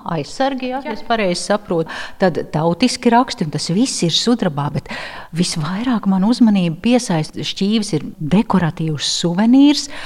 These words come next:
Speaker 1: tādos lielos apļos reljefā ir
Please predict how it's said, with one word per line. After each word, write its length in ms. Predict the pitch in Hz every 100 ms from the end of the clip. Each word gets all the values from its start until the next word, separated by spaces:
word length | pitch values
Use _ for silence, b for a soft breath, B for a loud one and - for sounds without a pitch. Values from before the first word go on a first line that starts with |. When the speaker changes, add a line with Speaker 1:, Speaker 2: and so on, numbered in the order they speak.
| B B
Speaker 1:
tādos 460 | - 165 160 156 -
lielos 680 | - 165 190 226 226 139 - -
apļos 800 | 185 247 - 226 165 147 - -
reljefā 960 | 170 165 233 262 196 160 - 160 170 156 B B
ir 320 | - 196 196